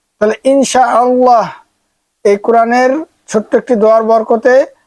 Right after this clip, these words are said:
আপনার যে রিজিকের যে সমস্যাটি ছিল, এটি ক্লিয়ার হয়ে আপনার রিজিকের, আহ, উত্তম ফায়সালা আল্লাহ তাআলা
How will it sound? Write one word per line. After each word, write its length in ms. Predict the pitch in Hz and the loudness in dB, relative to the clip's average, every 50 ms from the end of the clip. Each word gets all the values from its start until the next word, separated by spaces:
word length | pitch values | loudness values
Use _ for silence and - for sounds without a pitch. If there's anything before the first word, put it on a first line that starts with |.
| _ _ _ _ | _ _ _ _
আপনার 360 | - 202 190 214 233 233 220 | -6 -4 -2 -2 -2 -2 0
যে 140 | 208 247 233 | 0 0 0
রিজিকের 460 | 208 226 220 214 247 226 247 247 226 | 0 0 0 0 0 0 0 0 0
যে 140 | 220 254 240 | 0 0 -2
সমস্যাটি 600 | - - 226 233 240 220 - 247 240 220 240 226 196 | -2 -2 -2 -2 -2 -2 -2 -2 -2 0 -2 -2 -2
ছিল, 200 | - 233 247 254 262 269 320 - _ _ _ _ _ - | -2 0 0 2 2 0 0 -4 _ _ _ _ _ -8
এটি 300 | 190 180 208 240 240 233 | -6 -2 -2 -2 -2 -2
ক্লিয়ার 400 | - 247 226 220 226 226 220 202 | -2 -2 0 2 2 2 2 2
হয়ে 280 | 226 240 254 262 262 | 2 2 0 0 0
আপনার 380 | 233 226 208 185 233 233 220 208 | 0 -2 -2 -2 -2 -2 -2 -2
রিজিকের, 520 | 214 208 202 226 226 214 240 233 247 254 294 - _ _ _ _ _ _ _ | -2 -2 0 0 0 0 0 0 0 -2 -4 -8 _ _ _ _ _ _ _
আহ, 400 | - 190 180 180 175 175 185 196 | -2 0 0 2 0 0 -2 -2
উত্তম 300 | 220 202 - - 254 240 | -4 -4 -4 -4 -4 -4
ফায়সালা 460 | 220 - 202 208 190 - 220 220 233 233 | -2 0 0 0 0 0 0 0 0 0
আল্লাহ 240 | 226 202 196 196 | 0 0 -2 -2
তাআলা 380 | 196 220 196 196 208 226 311 - | 0 0 0 2 2 0 0 -4